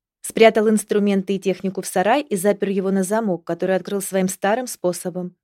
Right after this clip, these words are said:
при помощи проволоки. Кажется, он полдня провел за работой, потому что солнце заняло самое верхнее положение в небе, снег заискрился радужными бликами.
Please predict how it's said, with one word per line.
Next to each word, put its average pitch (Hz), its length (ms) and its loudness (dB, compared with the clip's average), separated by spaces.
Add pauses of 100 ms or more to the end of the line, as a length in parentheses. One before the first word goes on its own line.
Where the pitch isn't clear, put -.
при 202 120 -2
помощи 190 400 -4
проволоки. 170 680 -6 (500)
Кажется, 202 420 0
он 220 140 2
полдня 220 420 2
провел 165 320 -2
за 170 120 -4
работой, 170 560 -6 (260)
потому 208 380 4
что 202 200 -2
солнце 226 520 -2
заняло 202 380 2
самое 262 500 -2
верхнее 254 360 0
положение 220 600 2
в 202 80 -8
небе, 165 340 -4 (100)
снег 233 380 0
заискрился 196 640 0
радужными 196 480 0
бликами. 175 640 -8